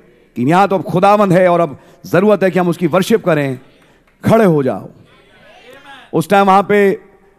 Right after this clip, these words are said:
जापान एयरलाइन का चीफ बैठा हुआ था। वो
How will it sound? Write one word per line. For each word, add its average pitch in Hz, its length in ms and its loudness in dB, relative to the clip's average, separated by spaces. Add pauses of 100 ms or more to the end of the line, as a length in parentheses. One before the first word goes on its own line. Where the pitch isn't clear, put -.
(680)
जापान 180 420 2
एयरलाइन 196 400 2
का 190 240 2 (400)
चीफ 240 280 0 (140)
बैठा 175 280 2
हुआ 160 220 0
था। 135 120 -4
वो 107 240 -10